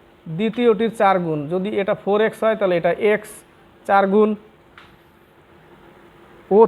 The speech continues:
তৃতীয়টির তিন গুণ, তৃতীয়টির তিন গুণ করতে গেলে তো হচ্ছে না, তাহলে আমাকে এখানে ডিজিট পাল্টা-, পাল্টাতে হবে। এখানে যদি একে যদি ফোর এক্স করি, তাহলে একে তিন গুণ করতে গেলে একে বারো করতে হবে।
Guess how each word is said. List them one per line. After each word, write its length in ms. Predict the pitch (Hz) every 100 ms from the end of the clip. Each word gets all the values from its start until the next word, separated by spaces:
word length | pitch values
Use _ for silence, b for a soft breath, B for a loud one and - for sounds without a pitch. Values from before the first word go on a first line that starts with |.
| -
তৃতীয়টির 500 | 262 240 269 247 254 -
তিন 260 | 262 262 220
গুণ, 280 | 175 135 131
তৃতীয়টির 460 | 226 226 254 233 214 254
তিন 220 | 262 254
গুণ 160 | 254
করতে 280 | 226 220 233
গেলে 140 | 220 214
তো 100 | 196
হচ্ছে 240 | 220 226 240
না, 160 | 240
তাহলে 220 | 233 196
আমাকে 280 | 190 196 202
এখানে 240 | 180 196 190
ডিজিট 220 | 208 190 185
পাল্টা-, 380 | 190 170 160 156
পাল্টাতে 380 | 190 185 180 156
হবে। 340 | 143 135 - 175
এখানে 280 | 196 208
যদি 380 | 202 196 175 202 - b b b
একে 280 | 202 185 226
যদি 380 | 214 202 190 185 - -
ফোর 220 | 202 233
এক্স 300 | 233 220 -
করি, 360 | 190 160 196 220 b b b _ -
তাহলে 320 | 196 185 208 196
একে 160 | 214
তিন 280 | - 233 226
গুণ 140 | 220
করতে 280 | 202 202 208
গেলে 180 | 196 185
একে 120 | 175
বারো 300 | 165 180 208
করতে 260 | 202 - 196
হবে। 220 | 180